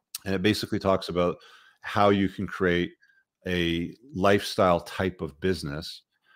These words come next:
where you're not moving any physical products. You don't have a storefront to open that they can lock down in the next scamdemic. Nobody's gonna tell you that you have to take this untested, un-,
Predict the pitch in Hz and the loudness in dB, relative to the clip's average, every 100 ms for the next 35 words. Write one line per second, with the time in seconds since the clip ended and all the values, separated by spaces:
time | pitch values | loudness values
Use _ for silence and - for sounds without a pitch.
0 | _ - 92 87 87 85 85 90 90 92 | _ 0 4 6 6 4 2 0 2 4
1 | 110 - 101 95 92 82 - - - - | 4 2 0 0 0 -2 -4 -6 -8 -6
2 | 73 69 76 90 - - _ _ _ - | -2 0 -2 -6 -12 -16 _ _ _ -4
3 | 87 107 120 113 98 - - 98 92 95 | 2 4 4 0 0 -2 2 4 4 0
4 | 80 - - 76 80 82 90 - 82 85 | -2 -4 -4 -4 -4 -6 -8 -12 -6 -4
5 | - 82 78 78 - 78 78 73 76 76 | -2 0 0 0 -2 -4 -4 -6 -6 -8
6 | - 85 76 69 69 73 92 _ _ _ | -8 -8 -8 -8 -8 -8 -10 _ _ _
7 | _ _ _ _ _ _ 90 127 139 104 | _ _ _ _ _ _ 8 10 10 8
8 | 113 101 107 101 92 87 87 90 87 - | 4 4 6 6 6 4 2 2 2 -2
9 | 98 90 92 85 - 90 82 - 85 - | -4 -2 -2 -4 -4 -4 -4 -4 -4 -4
10 | 85 82 82 82 90 | -6 -4 -4 -4 -8